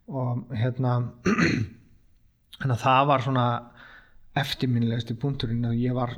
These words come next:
þú veist, ég hugsaði bara, ég horfi á þennan punkt hérna á veggnum, þegar Hjalti segir hvað þetta er sem við viljum fá og af hverju. Og svo ætla ég bara, ég ætla bara, ég ætla ekki að sýna nein svipbrigði. <laughs>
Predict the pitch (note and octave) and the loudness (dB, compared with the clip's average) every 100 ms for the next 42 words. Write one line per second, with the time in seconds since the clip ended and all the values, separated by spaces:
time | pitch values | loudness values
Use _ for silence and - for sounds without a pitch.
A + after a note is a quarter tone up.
0 | - B2 - B2 C#3+ D3 C#3 C3 A#2+ C#3+ | -10 -8 -2 -2 -2 -2 -2 -2 -2 -2
1 | D3+ F#3 E3 E3 D3+ D3+ C3+ A2 - F#3 | -2 -2 -4 -4 -4 -4 -4 -4 -4 -6
2 | - - C3+ B2 - - - - - - | -6 -8 -6 -6 -4 -4 -4 -8 -12 -14
3 | - - - - A#2+ C3+ - - - C#3 | -14 -16 -12 -6 -4 -4 -6 -10 -10 -10
4 | - _ _ _ - - C3 C3 C#3 - | -12 _ _ _ -6 -4 -4 -6 -8 -12
5 | - _ _ _ - - - - - - | -20 _ _ _ -12 -12 -14 -20 -20 -20
6 | - B2 A#2+ B2+ C3 - B2+ A#2+ G#2+ G#2+ | -10 -6 -4 -4 -6 -4 -2 -2 -4 -4
7 | D#3+ E3 B2 - - - E3 D#3+ - - | -4 -2 -2 -4 -6 -6 -4 -4 -4 -8
8 | - - - - - - - - - - | -16 -16 -16 -18 -20 -20 -20 -20 -18 -12
9 | C#3 D3 C#3+ C3+ B2+ C3 D3+ C#3 B2+ A#2+ | -6 -2 -2 -2 -4 -6 -6 -6 -6 -6
10 | - - _ _ - C#3+ C#3+ C3+ C3 C#3 | -8 -16 _ _ -10 -8 -6 -4 -4 -2
11 | C#3 C3+ - A#2+ - - A2 - - _ | -2 -2 -4 -6 -6 -10 -10 -14 -20 _
12 | G3 - - G3+ - - _ - | -10 -8 -6 -8 -12 -20 _ -16